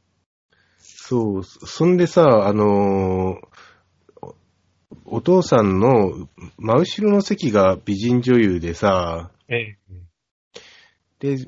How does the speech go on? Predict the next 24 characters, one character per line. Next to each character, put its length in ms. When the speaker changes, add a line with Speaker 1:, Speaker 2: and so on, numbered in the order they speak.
Speaker 1:
他 300
の 360
客 280
に 160
「あ 80
の 120
人 200
は 80
整 240
形 220
よ」 240
と 80
か 140
っ 40
て 160
言 60
わ 100
れ 80
て 60
た 100
ら 80
監 220
督 240
が、 460